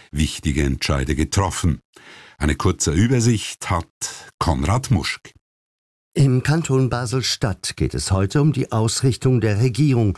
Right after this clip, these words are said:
Speaker 2: für die kommenden vier Jahre. Nach dem durchzogenen Abschneiden von Linksgrün im ersten Wahlgang entscheidet sich heute,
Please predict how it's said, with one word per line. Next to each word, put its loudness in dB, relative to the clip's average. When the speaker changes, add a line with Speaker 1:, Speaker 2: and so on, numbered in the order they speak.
Speaker 2:
für 0
die -2
kommenden 0
vier 0
Jahre. -2
Nach -2
dem 2
durchzogenen 0
Abschneiden 0
von -2
Linksgrün 0
im -4
ersten 0
Wahlgang 0
entscheidet 0
sich -2
heute, 0